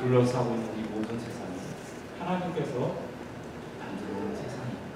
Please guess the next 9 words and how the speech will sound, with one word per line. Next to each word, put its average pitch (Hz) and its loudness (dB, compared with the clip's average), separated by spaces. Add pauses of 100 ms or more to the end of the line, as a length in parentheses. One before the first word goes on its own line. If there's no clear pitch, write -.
(420)
이것을 202 12
공통적으로 175 10
다 - 8 (840)
고백했다라는 123 12 (1200)
것을 120 10
우리에게 113 12 (180)
알려주는 160 12
의도로서 147 12
히브리서 151 12